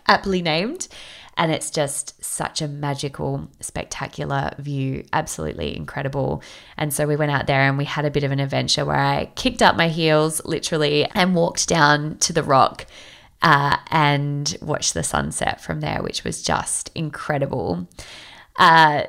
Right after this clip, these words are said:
so we went and had our photos, and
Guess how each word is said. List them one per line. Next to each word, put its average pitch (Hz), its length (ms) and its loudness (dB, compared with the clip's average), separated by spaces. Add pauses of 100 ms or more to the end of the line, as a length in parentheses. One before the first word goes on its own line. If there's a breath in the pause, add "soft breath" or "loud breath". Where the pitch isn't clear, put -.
so 180 480 4
we 180 140 0
went 226 200 4
and 277 100 -4
had 240 180 -2
our 220 120 2
photos, 160 920 -2 (100)
and 151 580 -4